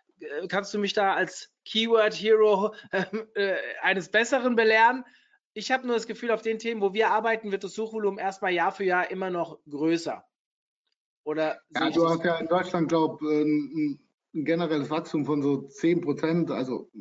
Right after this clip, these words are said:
Speaker 2: im Onlinehandel, ich glaub, das lässt sich dann auf die meisten Produktsuchen, Produktkeywords übertragen. Ähm, die Frage ist halt, was sind die Keywords, die wirklich exorbitant trenden? Also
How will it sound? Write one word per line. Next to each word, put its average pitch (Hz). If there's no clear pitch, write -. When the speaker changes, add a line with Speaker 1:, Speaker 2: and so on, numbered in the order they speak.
Speaker 2:
im 139
Onlinehandel, 151
ich 139
glaub, 139
das 120
lässt 139
sich 123
dann 135
auf 131
die 135
meisten 139
Produktsuchen, 151
Produktkeywords 147
übertragen. 139
Ähm, 165
die 160
Frage 175
ist 175
halt, 170
was 165
sind 160
die 160
Keywords, 170
die 160
wirklich 156
exorbitant 147
trenden? 120
Also 120